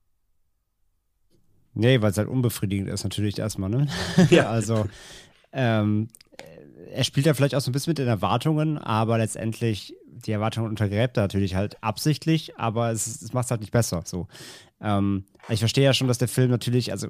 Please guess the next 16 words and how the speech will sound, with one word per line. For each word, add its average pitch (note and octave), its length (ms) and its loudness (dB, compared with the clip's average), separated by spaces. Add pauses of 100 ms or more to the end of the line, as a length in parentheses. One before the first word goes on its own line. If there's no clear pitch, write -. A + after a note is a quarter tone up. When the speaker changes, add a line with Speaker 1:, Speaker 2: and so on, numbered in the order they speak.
(120)
Speaker 1:
äh, - 200 -12
der A2+ 240 -8
Film A#2+ 180 -2
hat A#2+ 80 0
natürlich A#2+ 160 0
eine A#2+ 80 2
ganz A#2 180 0
andere A#2+ 260 -2
Prämisse, B2+ 480 0
von C3 160 -4
daher A2+ 180 2
muss A2 160 -2
er C3 60 2
das A#2+ 140 -4
erstmal - 300 -4
abhandeln, D#3 580 0